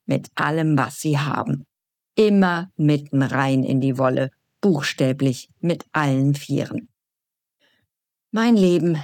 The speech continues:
ist Chaos. Gefährliches Chaos. Aber die Katzen und das Strickzeug sind nur Symptome,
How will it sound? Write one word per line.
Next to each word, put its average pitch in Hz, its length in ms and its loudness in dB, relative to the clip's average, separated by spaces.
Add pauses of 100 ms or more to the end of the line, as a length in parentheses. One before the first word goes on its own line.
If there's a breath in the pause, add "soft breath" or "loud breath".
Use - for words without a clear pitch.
(140)
ist - 300 -10
Chaos. - 640 -8 (500)
Gefährliches 143 880 -2
Chaos. - 540 -6 (680 loud breath)
Aber 220 220 0
die 196 160 0
Katzen 233 520 -2
und 180 180 2
das 160 180 -4
Strickzeug 185 640 -2
sind 180 260 -2
nur 196 180 2
Symptome, 175 720 2